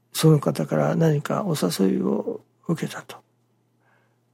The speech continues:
ところがやっぱり、えー、怖い方ですから、なんか怖いわけですね。で、誘われたら、まあ、そこに、まあ、すごすごとついていくというのか、機嫌を取るというのか、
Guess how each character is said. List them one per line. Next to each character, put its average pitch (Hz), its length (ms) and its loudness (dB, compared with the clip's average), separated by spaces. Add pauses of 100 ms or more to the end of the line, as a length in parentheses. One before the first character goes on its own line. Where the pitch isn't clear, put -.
(360)
と 151 100 -6
こ 156 100 2
ろ 139 60 4
が 135 140 0
や 127 100 -2
っ 131 40 -10
ぱ 185 200 0
り、 185 480 0 (320)
え - 60 -18 (960)
ー、 240 80 -12
怖 156 300 2
い - 240 -4
方 143 260 -2
で 127 120 -8
す - 120 -2
か - 120 -8
ら、 - 400 -10 (140)
な 160 100 2
ん 139 40 0
か 147 200 -4
怖 156 260 2
い 151 80 2
わ 170 140 -6
け - 120 -10
で 190 120 -8
す - 140 -10
ね。 185 320 -2 (200)
で、 175 240 2 (640)
誘 - 280 2
わ 156 140 4
れ 143 80 2
た 151 160 -2
ら、 151 420 -2
ま 160 240 0
あ、 143 40 -6
そ - 160 -8
こ 156 120 2
に、 147 300 0
ま 85 180 0
あ、 151 60 -6
す - 160 -2
ご 156 80 2
す - 160 -6
ご 175 120 -4
と 160 140 -2
つ - 180 -6
い 160 80 -2
て - 100 -4
い 165 80 -2
く - 80 -16
と - 100 -4
い - 80 0
う - 60 -4
の 180 100 -6
か、 - 320 -14
機 170 160 -2
嫌 156 220 2
を 151 80 -2
取 160 200 -4
る - 60 -12
と - 120 -10
い 170 80 -4
う 175 40 -6
の - 120 -8
か、 - 240 -16